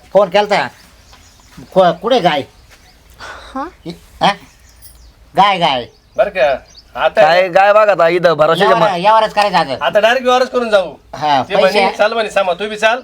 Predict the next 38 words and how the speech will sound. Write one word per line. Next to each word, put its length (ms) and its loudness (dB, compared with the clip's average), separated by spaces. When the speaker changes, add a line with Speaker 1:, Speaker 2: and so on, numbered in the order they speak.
Speaker 3:
म्हणलं, 220 -8
"चला." 260 -2
Speaker 1:
पैसे 280 0
आणले, 260 -2
Speaker 3:
हा. 380 -8
Speaker 1:
त्याला 180 0
बोलावलं 280 -2
म्या-, 240 -4
माझ्या 280 0
मेवण्याला. 300 0
म्हटलं, 200 -8
"त्याला 160 0
गायचं 380 2
समजत 280 -10
नाही 120 -8
जास्त." 240 -6
Speaker 2:
गाय? 300 0
Speaker 1:
असं. 460 -12
Speaker 4:
काय 260 2
गाय 240 2
बघायला 300 4
आलं 140 0
इथं 180 0
भरोशाच्या 460 0
म्हशीला 320 -2
टोनगा 320 2
झालाय. 300 0
Speaker 1:
हा? 200 2
Speaker 2:
हा? 140 0
Speaker 4:
टोनगा 300 4
झाला, 180 4
टोनगा 340 2
म्हशीला. 380 0
Speaker 1:
मग 180 -14
टोनगाच 300 0
होईल 140 0
ना 80 2
म्हशीला. 460 -4